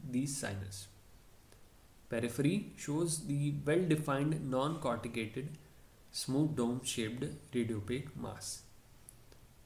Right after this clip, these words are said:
Internal structure shows homogeneous and more radiopaque than the surrounding air of sinus cavity.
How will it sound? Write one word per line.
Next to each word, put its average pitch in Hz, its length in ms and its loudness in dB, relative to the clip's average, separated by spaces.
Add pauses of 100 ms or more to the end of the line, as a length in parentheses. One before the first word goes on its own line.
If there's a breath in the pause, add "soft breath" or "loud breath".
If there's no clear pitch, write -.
(320)
Internal 123 560 4
structure 165 540 0
shows 180 560 0
homogeneous 170 680 2
and 143 240 0
more 165 320 4 (240)
radiopaque 127 880 0
than 104 220 0
the 117 160 0
surrounding 117 640 -2
air 117 300 -2
of 127 220 -4
sinus 110 420 -2
cavity. 98 360 -2